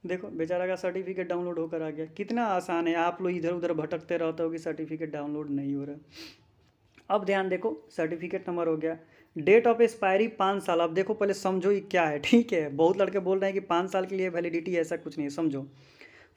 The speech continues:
Five years from date of is-, issue master and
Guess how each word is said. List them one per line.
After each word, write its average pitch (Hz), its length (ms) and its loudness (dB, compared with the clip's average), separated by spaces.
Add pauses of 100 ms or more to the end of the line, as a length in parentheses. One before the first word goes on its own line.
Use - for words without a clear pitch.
(120)
Five 214 240 8
years 226 340 6
from 208 220 4
date 202 260 6
of 208 200 4
is-, - 500 -6
issue 190 420 2
master 190 380 6
and 226 180 4